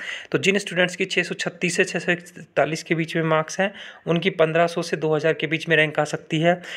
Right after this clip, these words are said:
जिन स्टूडेंट्स के दो हज़ार एक से पच्चीस सौ के बीच में की जो रैंक है, उस हिसाब से जिनकी छः सौ बत्तीस से छः सौ पैंतीस मार्क्स हैं, उनकी दो हज़ार एक से पच्चीस सौ तक रैंक आ सकती है।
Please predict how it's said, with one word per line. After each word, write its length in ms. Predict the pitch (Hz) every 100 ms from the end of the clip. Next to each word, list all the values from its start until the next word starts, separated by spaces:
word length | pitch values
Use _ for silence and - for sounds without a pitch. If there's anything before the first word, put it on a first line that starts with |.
| - -
जिन 160 | 180
स्टूडेंट्स 380 | 208 202 180 175
के 100 | -
दो 200 | 156 170
हज़ार 300 | 170 170 180
एक 220 | - 165
से 160 | - 185
पच्चीस 460 | 180 170 - 175 202
सौ 80 |
के 120 | 190 180
बीच 260 | 175 175
में 60 | 180 - - _ 165
की 220 | 156 185
जो 160 | 165 170
रैंक 300 | 165 175 170
है, 280 | 180 175 -
उस 100 | -
हिसाब 280 | 180 175 165
से 120 | 170
जिनकी 260 | 165 170 175
छः 220 | - 175
सौ 120 | 175
बत्तीस 400 | 160 170 - 175
से 60 | 196
छः 160 | 180
सौ 140 | 170 175
पैंतीस 400 | 170 165 175 175
मार्क्स 300 | 160 160 185
हैं, 80 | 175
उनकी 280 | 170 170
दो 260 | 151 175 180
हज़ार 240 | 185 175 156
एक 140 | 156
से 240 | - 185 196 - - -
पच्चीस 380 | 180 175 202 185
सौ 60 | 196
तक 160 | 175 165
रैंक 220 | 160 151
आ 60 |
सकती 360 | 151 147 - 135
है। 140 | 131